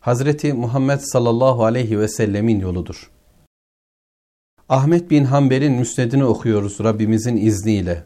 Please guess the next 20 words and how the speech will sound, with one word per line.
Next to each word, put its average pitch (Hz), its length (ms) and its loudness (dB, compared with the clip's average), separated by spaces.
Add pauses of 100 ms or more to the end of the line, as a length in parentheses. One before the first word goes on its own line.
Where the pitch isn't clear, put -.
ve 107 120 -2
ona 110 300 0
hamd 123 200 2
ederek. 90 480 -4 (760)
Ve 127 300 0 (120)
Abdullah 123 600 0
İbni 139 260 0
Mesud'un 117 640 0
rivayet 117 560 0
ettiği 113 360 -4
hadis-i 104 360 -4
şeriflerle 113 600 -2
birlikteyiz. 101 760 -4 (380)
Üç 147 300 0
bin 110 160 0
altı 120 380 0
yüz 143 200 -2
kırk - 280 -10
beşinci 113 500 0
rivayet 98 640 0